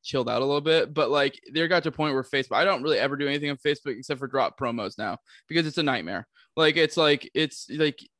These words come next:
I think the last time I was on Facebook, I got banned within, like, not banned, but I got, like, a quick little, like, twelve hour, uh, restriction. And I, I,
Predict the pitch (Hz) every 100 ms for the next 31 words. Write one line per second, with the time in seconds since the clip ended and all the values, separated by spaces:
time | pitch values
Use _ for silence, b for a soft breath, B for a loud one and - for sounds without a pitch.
0 | - 156 233 233 185 196 196 202 196 175
1 | 170 175 196 190 196 135 156 170 143 151
2 | 147 139 131 139 135 135 117 180 147 131
3 | 131 143 156 143 139 - 147 143 131 123
4 | - 151 139 135 131 131 127 _ b b
5 | - 131 131 123 113 131 131 147 131 131
6 | 120 120 139 139 127 160 - 160